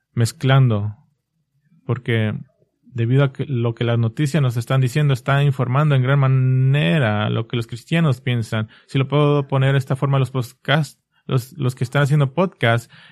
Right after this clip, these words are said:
están reemplazando a los predicadores y las plataformas están reemplazando a los púlpitos.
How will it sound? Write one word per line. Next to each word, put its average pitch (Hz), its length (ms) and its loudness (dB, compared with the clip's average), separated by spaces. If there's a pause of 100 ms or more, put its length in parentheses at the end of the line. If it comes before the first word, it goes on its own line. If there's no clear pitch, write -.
están 143 300 0
reemplazando 135 440 0
a 123 40 2
los 117 160 -2
predicadores 127 640 -2
y 117 40 -4
las 110 220 -4
plataformas 127 580 -4
están 120 200 -4
reemplazando 113 460 -4
a - 20 -2
los 104 160 -6
púlpitos. 113 720 -8